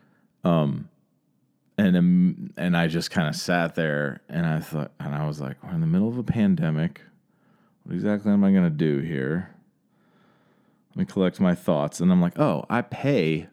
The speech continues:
for, like, roadside assistance through my insurance." So I got on the app and, um,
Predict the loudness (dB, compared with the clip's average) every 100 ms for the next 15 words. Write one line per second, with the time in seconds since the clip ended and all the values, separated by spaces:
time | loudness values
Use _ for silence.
0 | _ -4 0 0 0 -2 0 2 2 2
1 | 0 0 -4 -6 -6 -10 -4 -2 -2 -2
2 | -4 -8 -8 -16 _ _ _ -20 -20 -20
3 | -20 _ _ -4 2 4 4 2 2 2
4 | 2 -2 _ _ _ _ _ _ _ _
5 | _ _ _ _ _ _ _ _ -20 _
6 | 0 4 6 4 2 2 2 2 -2